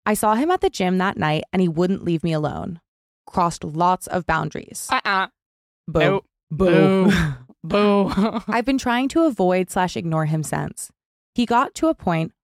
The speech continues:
Speaker 1: where he was texting me every single day, even though I was leaving him on read. He texted me twenty-three times without a response."
Speaker 2: Ah.
Speaker 1: Twenty-three and me!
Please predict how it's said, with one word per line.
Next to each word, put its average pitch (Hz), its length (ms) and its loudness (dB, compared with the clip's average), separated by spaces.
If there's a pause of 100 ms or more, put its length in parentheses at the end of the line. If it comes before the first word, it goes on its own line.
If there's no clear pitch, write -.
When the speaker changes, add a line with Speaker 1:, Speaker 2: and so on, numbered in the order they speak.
Speaker 1:
where 190 120 0
he 180 180 0
was 180 120 -2
texting - 480 -4
me 170 240 0
every 202 300 0
single 247 300 0
day, 175 340 0
even 190 320 0
though 170 160 4
I - 140 -2
was 156 120 -8
leaving 160 260 -4
him 160 160 -2
on 151 140 -2
read. - 320 -10 (380)
He 214 60 -2
texted 208 380 -4
me 196 160 2 (120)
twenty-three 214 920 0
times 196 600 0
without 190 400 -2
a 185 80 0
response." 202 760 -2 (280)
Speaker 2:
Ah. 190 160 0
Speaker 1:
Twenty-three 466 520 4
and 285 120 2
me! 370 340 4